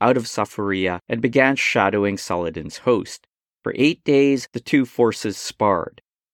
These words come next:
The Muslim warlord sent waves of horse archers against the Franks,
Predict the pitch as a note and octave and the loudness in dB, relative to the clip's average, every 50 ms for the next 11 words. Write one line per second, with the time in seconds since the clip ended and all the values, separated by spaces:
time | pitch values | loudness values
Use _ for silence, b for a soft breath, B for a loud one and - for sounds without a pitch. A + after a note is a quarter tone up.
0 | _ _ _ A2 G#2 A2+ C#3 C3+ C#3 D3 D#3 D#3 D3 B2+ A#2+ B2 B2+ B2+ B2 B2 | _ _ _ -6 0 0 0 2 2 2 2 2 4 2 4 4 4 4 4 4
1 | B2 B2 B2 A#2+ A#2 - _ - - A2 - - - A#2 C3 C#3+ D3+ D#3 C3 B2 | 4 4 4 2 0 -2 _ -4 -4 -4 -4 -2 0 2 4 4 4 4 2 0
2 | B2+ G#2+ - - - C3+ D3 - - - - A2 A#2+ A#2 - - B2 A2+ G#2+ G#2 | -4 -4 -4 -4 -2 -2 -2 -2 -4 -2 0 2 2 2 2 0 0 0 -2 -4
3 | E2+ G#2 F#2 F#2 - - - - _ _ A#2 A#2+ G#2+ - - - - - | -4 -4 -4 -4 -6 -10 -14 -16 _ _ 0 0 0 0 -6 -10 -16 -20